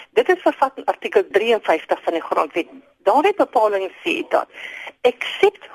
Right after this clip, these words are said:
where the constitution provides otherwise, a majority of the members of the National Assembly must be present before a vote may be taken on a bill or an amendment bill." Dis die eerste geval. Tweede, "At least a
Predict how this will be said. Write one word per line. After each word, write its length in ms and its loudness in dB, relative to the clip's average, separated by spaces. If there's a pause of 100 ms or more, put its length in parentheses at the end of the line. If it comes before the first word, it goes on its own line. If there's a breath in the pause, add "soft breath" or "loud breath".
where 280 2
the 140 -2
constitution 840 -4
provides 640 0
otherwise, 760 -2 (520 loud breath)
a 20 -2
majority 640 2
of 140 -2
the 80 2
members 440 2 (180)
of 120 0
the 100 2
National 480 0
Assembly 540 0
must 200 -2
be 120 -6
present 540 2
before 360 2
a 120 0
vote 300 2
may 140 2
be 140 -2
taken 400 0
on 160 -2
a 60 2
bill 400 2
or 100 0
an 140 -4
amendment 560 0
bill." 180 2
Dis 180 -6
die 100 -14
eerste 360 -2
geval. 420 0 (360 loud breath)
Tweede, 360 0 (200 loud breath)
"At 180 -2
least 200 -4 (100)
a 40 -2